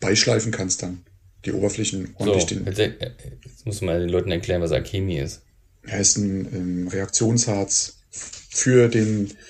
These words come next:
Speaker 1: fünfundvierzig Grad Außenkanten oder innen, wie auch immer, was man da machen möchte,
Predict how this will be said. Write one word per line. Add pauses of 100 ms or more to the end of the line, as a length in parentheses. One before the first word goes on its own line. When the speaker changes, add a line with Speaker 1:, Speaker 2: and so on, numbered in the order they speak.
(240)
Speaker 1:
fünfundvierzig
Grad
Außenkanten
oder
innen,
wie
auch
immer,
was
man
da
machen
möchte,